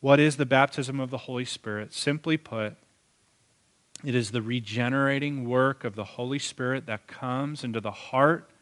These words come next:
of the Christian when they believe Jesus. It's the transformation that happens inside.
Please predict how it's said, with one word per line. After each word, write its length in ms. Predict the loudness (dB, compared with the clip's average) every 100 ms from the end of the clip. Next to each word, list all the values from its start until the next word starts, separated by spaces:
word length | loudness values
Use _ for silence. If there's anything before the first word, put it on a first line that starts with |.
| _ _ _ _ _ _ _ _ _ -6
of 180 | -4 -2
the 120 | -2
Christian 720 | -4 0 2 2 -2 -4 -2
when 200 | -4 0
they 260 | 2 4 2
believe 500 | -4 -6 -4 -6 -6
Jesus. 880 | -8 -6 -6 -8 -14 -16 -16 -18 -20 _ _ _ _ _ _
It's 100 | -6
the 100 | -4
transformation 1300 | 2 4 4 2 0 2 4 2 0 -2 -4 -10 -18 _ _
that 160 | -4
happens 520 | 2 2 4 0 -4 -6
inside. 720 | -4 -4 -2 -2 -2 -4 -16